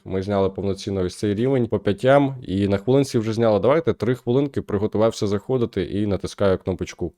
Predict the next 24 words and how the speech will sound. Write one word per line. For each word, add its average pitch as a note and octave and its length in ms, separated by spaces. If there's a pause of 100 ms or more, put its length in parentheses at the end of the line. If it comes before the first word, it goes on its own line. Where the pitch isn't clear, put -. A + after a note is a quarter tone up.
(120)
купити. G2 560
Відповідно, G#2 460
очікую F2 480
подальший F#2+ 460
ріст F#2 200
ціни. E2+ 300
По A#2 160
Р A2+ 140
С C3 120
I G#2+ 260
ми G2 100
вже G2 340
у G#2+ 160
перепроданості, B2 920 (140)
тобто G2+ 280
нижче G2 340
значень G2 520
тридцяти. A#2+ 600
Усі A2 240
необхідні G#2 460
умови G#2 340
в E2 80
нас F#2 200
тут - 180